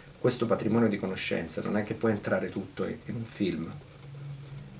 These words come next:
mentre gli anni che tu lavori nella ricerca ne accumuli tante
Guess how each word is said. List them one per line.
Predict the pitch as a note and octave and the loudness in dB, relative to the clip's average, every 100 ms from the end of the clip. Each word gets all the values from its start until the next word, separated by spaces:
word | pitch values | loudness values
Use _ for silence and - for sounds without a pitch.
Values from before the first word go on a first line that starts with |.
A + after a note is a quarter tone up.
| - | -4
mentre | - A2 A2 G2 G2 F#2 F2+ E2 | 4 4 4 4 6 6 4 2
gli | F#2+ A2+ | 6 10
anni | A#2+ A2 F#2+ | 10 10 4
che | G2+ | 0
tu | - | 2
lavori | G2+ G#2 G#2 | 4 6 4
nella | F2+ F2+ | 4 0
ricerca | A#2 A#2 A2 A2 - F#2 | 0 4 6 6 2 0
ne | F#2+ F#2 | 0 -4
accumuli | F#2 A#2 G#2 F#2 F#2 | -2 4 4 2 6
tante | A#2+ G#2 - - - | 8 8 4 -4 -4